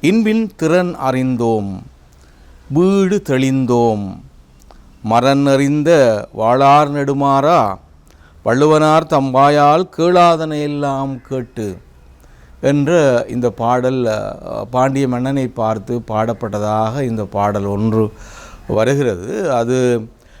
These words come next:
அறம், பொருள், இன்பம், வீடு என்று சொல்லப்படுகின்ற நால்வகை புருஷார்த்தங்களையும், அ, திருக்குறளிலே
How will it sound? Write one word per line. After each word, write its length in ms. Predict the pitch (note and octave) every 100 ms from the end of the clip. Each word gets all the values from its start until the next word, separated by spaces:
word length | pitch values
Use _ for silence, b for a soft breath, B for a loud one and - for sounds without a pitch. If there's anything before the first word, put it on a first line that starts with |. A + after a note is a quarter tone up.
| b
அறம், 640 | G2+ A2 B2 C3 B2+ A2+ -
பொருள், 580 | A2+ A#2 B2 B2 A#2+ -
இன்பம், 520 | A2 A#2 A#2+ A#2+ A2+
வீடு 560 | A2 A#2+ C3 B2+ C3 B2+
என்று 320 | A2 A#2+ A#2+
சொல்லப்படுகின்ற 1120 | A#2 A2+ A#2 A#2 A2+ G#2 G#2+ G#2+ B2+ A#2+ G#2+ - B B B B
நால்வகை 800 | G#2+ A#2 D3+ D3+ B2+ A2+ D3 D3+
புருஷார்த்தங்களையும், 1200 | - A#2+ - C3 B2 - A#2+ A#2 A2+ A2 A#2+ C#3 C#3+
அ, 320 | A2+ G#2 G#2+ -
திருக்குறளிலே 1040 | A2+ A#2 A#2+ A2+ G#2+ A2 A#2+ B2 A2 G#2+